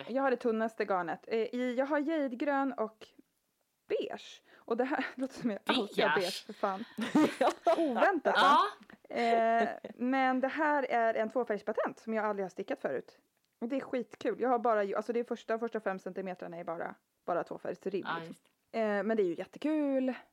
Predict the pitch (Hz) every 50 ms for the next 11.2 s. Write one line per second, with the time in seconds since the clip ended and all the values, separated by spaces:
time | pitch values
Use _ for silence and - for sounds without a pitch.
0 | _ _ - - 269 269 277 247 254 240 226 214 - 220 208 - - 240 285 -
1 | - - - 170 170 180 208 226 233 233 226 214 220 214 208 190 - - - 202
2 | - - 190 - 185 180 175 185 185 190 - - - 269 240 226 208 208 196 196
3 | - 226 - 165 156 160 - - 180 180 185 170 170 185 175 - 170 170 170 -
4 | - - 196 196 185 - - 180 185 180 190 196 196 185 180 - - - 208 214
5 | 220 214 214 214 - - - 196 - _ _ - - 277 302 - - 254 247 247
6 | 240 226 233 254 247 285 254 277 269 240 - 254 240 247 269 269 247 220 226 240
7 | 220 - 247 208 175 143 135 190 - 185 214 233 - 247 240 269 277 254 180 -
8 | 247 - 226 190 175 165 175 226 240 196 - 233 240 240 269 277 285 294 294 311
9 | 311 311 - _ _ - - - - - - 226 190 - - - - 233 180 -
10 | - - _ - 240 269 277 262 254 214 - - 220 208 226 254 320 381 403 381
11 | - - - -